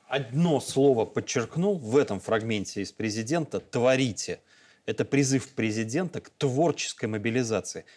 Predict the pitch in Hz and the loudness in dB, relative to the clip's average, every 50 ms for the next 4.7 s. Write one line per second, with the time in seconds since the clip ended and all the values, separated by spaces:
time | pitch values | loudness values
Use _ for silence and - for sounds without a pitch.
0 | _ _ _ 117 113 160 165 151 123 - - - 120 117 - 170 175 147 120 104 | _ _ _ 0 2 2 4 2 0 0 -2 -4 -4 -2 -2 -2 0 0 0 -2
1 | - - 107 - - 113 104 110 131 123 - - - 170 147 131 117 - - - | -2 -8 -8 -6 -4 -4 -2 -2 -4 -4 -4 -2 0 0 2 0 0 -2 -4 -2
2 | 127 135 135 127 101 - 92 85 - - 110 113 131 120 110 131 135 123 113 120 | -2 0 0 0 -2 -4 -8 -12 -12 -6 0 0 2 2 4 4 4 4 6 6
3 | 151 190 214 196 156 110 85 - - - - - - - - _ _ _ _ 131 | 8 8 8 8 8 6 4 0 -4 -16 -20 -20 -20 -20 -20 _ _ _ _ 0
4 | 131 156 190 214 196 - - - - 117 101 95 87 82 | 2 4 6 6 6 4 2 0 0 0 0 0 -2 -6